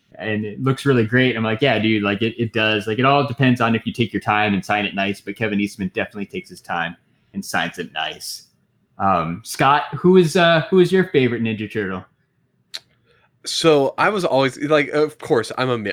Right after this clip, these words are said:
Speaker 2: uh, Mikey fan. Come on,
Speaker 1: Yeah,
Speaker 2: like,
Speaker 1: the pizza, the cowabungas.
Speaker 2: Yeah, like, he was the, he was the rad one, and, like, that's who I thought I was as a child. Now, I, as I'm older, I think I'm more closely aligned to Donatello,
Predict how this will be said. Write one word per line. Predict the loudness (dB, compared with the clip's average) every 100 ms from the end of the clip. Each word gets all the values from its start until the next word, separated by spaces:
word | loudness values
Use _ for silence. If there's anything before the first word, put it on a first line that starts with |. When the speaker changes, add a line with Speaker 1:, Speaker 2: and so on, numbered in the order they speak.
| -4
Speaker 2:
uh, | -2 -2 -2
Mikey | -4 -4 -8
fan. | -6 -6 -8 -12 -14
Come | -8
on, | -6 -6 -8 -10
Speaker 1:
Yeah, | -12 -12
Speaker 2:
like, | -10 -10 -10
Speaker 1:
the |
pizza, | -8 -10 -6 -8
the | -8 -10
cowabungas. | -6 -4 -2 -2 -2 -2 -2 -4 -2
Speaker 2:
Yeah, | 0 2 2 0
like, | 0 0 -2 -8 -20 -4
he | 2
was | 2 4
the, | 2 2
he | 2
was | 2 4
the | 4
rad | 4 4 4 2 0
one, | -2 -4 -6 -8
and, | -8 -4 -2
like, | -2 0
that's | -2 0
who | -2
I |
thought | 0 0
I | 2
was | 0 -2
as | -4 -6
a | -6 -6
child. | -4 -4 -4 -4 0
Now, | 4
I, | 4 4
as | 4 4
I'm | 4
older, | 4 4 4
I | 2
think | -2 -2
I'm | -2 -4
more | -2 -2
closely | 0 -2 -2 -2
aligned | -2 -2
to | -2
Donatello, | -2 -2 -2 2 2 6 4 2